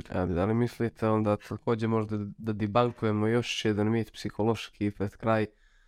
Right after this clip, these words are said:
Ovaj, za video igrice i filmove. Smatrate li da oni podstiču sad nasilje među omladinom ili je to još jedan od klišeja?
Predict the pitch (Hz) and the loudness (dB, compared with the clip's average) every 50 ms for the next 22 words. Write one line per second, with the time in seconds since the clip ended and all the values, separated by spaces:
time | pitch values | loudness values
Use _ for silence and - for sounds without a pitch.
0 | _ _ _ _ - 113 110 113 113 113 113 110 104 107 110 120 131 127 120 123 | _ _ _ _ -2 0 2 4 4 4 4 2 2 0 2 2 2 4 4 4
1 | 131 139 135 135 127 117 - - - 120 117 117 113 - 139 131 123 117 110 101 | 2 4 2 2 -2 -2 -6 -2 0 0 0 0 0 0 2 2 4 4 2 2
2 | 95 107 - _ _ _ _ _ _ _ _ _ - - 123 127 123 - - 127 | 0 -2 -4 _ _ _ _ _ _ _ _ _ -6 0 2 2 2 2 2 0
3 | 123 120 - - 113 113 107 113 113 123 127 123 120 - - 117 - - 139 127 | 0 0 0 -2 -4 -2 0 2 2 4 2 2 0 -2 -6 -6 -4 -2 -4 -4
4 | - - 120 117 113 - 131 127 123 120 117 113 - - 131 123 123 117 113 110 | -2 -2 -2 -2 0 2 0 2 2 2 0 0 0 -2 0 0 2 2 0 0
5 | 104 110 123 131 135 131 127 123 123 123 123 123 120 120 120 120 120 120 - _ | 2 2 2 2 2 0 0 0 0 2 4 4 6 6 6 4 2 0 -4 _
6 | _ _ _ _ _ - - - - - - _ - - 120 120 117 117 113 113 | _ _ _ _ _ -20 -20 -20 -20 -20 -20 _ 4 8 10 12 12 12 12 12
7 | 113 113 - - 120 120 120 120 - - 123 110 104 113 107 107 - - - 110 | 10 10 10 12 12 12 12 12 12 12 10 10 12 12 12 10 8 10 8 8
8 | 107 - - 113 107 101 104 | 8 10 10 10 10 10 10